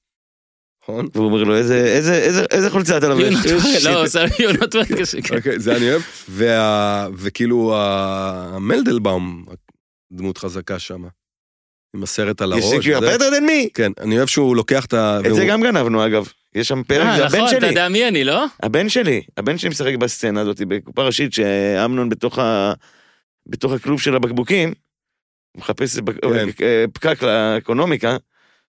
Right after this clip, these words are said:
Speaker 2: ואז עוברים שם האמא והילד, זה הבן שלי.
Speaker 3: הוא קיבל
Speaker 2: ואמ-,
Speaker 3: ביט?
Speaker 2: ואמנון אומר, "הוא קיבל ביט", כן. הוא היה טוב, מה אני אעשה?
Speaker 3: אין
Speaker 2: כל
Speaker 3: בעיה.
Speaker 2: מי שטוב
Speaker 3: טוב, אני עושה שיפט, אנחנו עושים עכשיו טריוויה.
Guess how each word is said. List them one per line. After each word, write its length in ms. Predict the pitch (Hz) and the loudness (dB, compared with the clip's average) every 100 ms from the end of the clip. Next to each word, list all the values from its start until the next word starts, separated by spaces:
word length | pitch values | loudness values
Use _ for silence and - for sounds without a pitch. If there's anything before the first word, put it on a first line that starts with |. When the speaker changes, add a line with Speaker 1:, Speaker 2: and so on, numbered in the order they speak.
| _ - | _ -6
Speaker 2:
ואז 180 | 107 117 | -4 -2
עוברים 240 | 113 120 | -4 -4
שם 200 | 123 131 | -4 -2
האמא 840 | 127 120 117 117 107 107 110 120 123 | 0 0 0 0 0 0 0 0 0
והילד, 480 | 104 104 98 127 104 | 0 0 0 -2 -4
זה 120 | 95 | -4
הבן 200 | 92 139 | -4 -4
שלי. 240 | 120 87 76 _ _ _ _ | -4 -8 -8 _ _ _ _
Speaker 3:
הוא 120 | - - | -20 -10
קיבל 180 | 104 104 | -6 -2
Speaker 2:
ואמ-, 200 | 110 117 | 0 0
Speaker 3:
ביט? 100 | - - | -4 -4
Speaker 2:
ואמנון 360 | 113 117 120 | -2 0 0
אומר, 160 | 113 110 | 0 -2
"הוא 100 | 104 | -4
קיבל 260 | - 90 90 | -6 -6 -4
ביט", 300 | 101 113 - | -4 -6 -8
כן. 180 | 90 110 - _ _ _ _ - | -8 -8 -12 _ _ _ _ -8
הוא 140 | - | 0
היה 120 | 151 | 0
טוב, 240 | 110 196 131 | 0 -2 0
מה 120 | 113 | 0
אני 120 | 151 | 0
אעשה? 260 | 127 - 107 - _ - | -2 -2 -6 -6 _ -12
Speaker 3:
אין 80 | 123 | -4
Speaker 2:
כל 60 | 160 | 0
Speaker 3:
בעיה. 60 | 196 | 0
Speaker 2:
מי 60 | |
שטוב 460 | 185 170 202 226 220 - _ _ _ _ | 0 0 2 2 0 -6 _ _ _ _
Speaker 3:
טוב, 240 | - 165 120 - - - - - | 0 2 0 -6 -20 -20 -20 -4
אני 360 | 120 131 131 131 | 0 2 4 2
עושה 200 | 131 160 | 2 0
שיפט, 260 | 139 139 131 | 0 0 0
אנחנו 160 | 117 | -2
עושים 200 | 117 139 | -2 -2
עכשיו 160 | 131 117 | -2 -4
טריוויה. 360 | 117 113 101 | -4 -4 -4